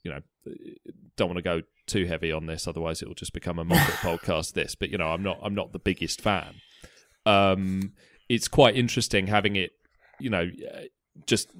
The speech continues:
living with Doctor Who for sort of three or four years when, you know, you're not particularly into what it's doing at the moment, 'cause that's quite alien for me. I'm sort of used to it almost just being like a sort of, you know, s-,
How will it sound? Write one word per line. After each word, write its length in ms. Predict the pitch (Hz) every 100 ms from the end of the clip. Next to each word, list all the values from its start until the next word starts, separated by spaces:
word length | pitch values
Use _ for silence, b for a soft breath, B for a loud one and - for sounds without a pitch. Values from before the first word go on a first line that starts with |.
| -
living 560 | - 143 123 127 113
with 220 | 101 98 -
Doctor 320 | 101 - 98
Who 220 | 107 101
for 120 | 98
sort 180 | 92 92
of 60 | 104
three 220 | 107 95
or 60 |
four 240 | 90 95 90
years 460 | 95 95 87 87
when, 460 | 98 92 87 85 87 _ -
you 80 |
know, 80 | 98
you're 220 | 82 90
not 260 | 95 95 -
particularly 880 | 107 - - 127 - 101 92 90 92
into 280 | 90 87 87
what 260 | 92 92
it's 160 | 90 -
doing 380 | 107 92 87 -
at 140 | 98 -
the 60 | 95
moment, 460 | 101 107 87 - -
'cause 100 | 101
that's 180 | 113
quite 220 | - 107 92
alien 360 | 107 104 82
for 120 | - 85
me. 200 | 82 80
I'm 200 | 85 90
sort 220 | 120 -
of 100 | 87
used 300 | 101 95 -
to 200 | 85 85 b b b b
it 120 | 92
almost 360 | 90 101 90 -
just 180 | 95 -
being 280 | 98 87 90
like 260 | 90 -
a 40 | 92
sort 280 | - 90
of, 80 | 85 - -
you 80 | 98
know, 100 | 85
s-, 200 | -